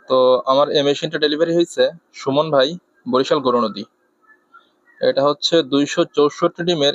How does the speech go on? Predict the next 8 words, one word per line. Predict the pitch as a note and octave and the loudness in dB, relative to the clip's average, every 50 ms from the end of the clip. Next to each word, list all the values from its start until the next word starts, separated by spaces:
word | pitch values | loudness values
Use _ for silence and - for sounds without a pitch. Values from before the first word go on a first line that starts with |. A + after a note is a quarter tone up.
| - C#3+ | -2 -6
একটি | C#3 - - D#3 D3 | -12 -8 -6 -6 -6
ফুল | - - - - - D3+ D#3+ E3+ F3+ F3+ - - | -6 -8 -18 -6 -2 2 2 2 2 2 0 0
অটো | - C#3 C#3+ - D3 B2+ | 2 2 2 2 0 -2
সেটার, | - - C#3+ - A#2+ A2 - - _ _ _ _ _ _ _ _ _ _ _ _ _ _ _ _ _ _ - | -2 -2 -2 0 -2 -2 -2 -4 _ _ _ _ _ _ _ _ _ _ _ _ _ _ _ _ _ _ -6
হান্ড্রেড | C3+ C#3+ E3 F3+ - | -2 0 0 0 0
পার্সেন্ট | - F3 - - E3 C#3+ | -2 -4 -2 0 0 2
অটো | C3 C3+ | 2 2
ইনকিউবেটর। | B2 A#2+ A2 A#2+ B2 A#2+ - G#2 | 0 -2 -2 -4 -4 -4 -4 -6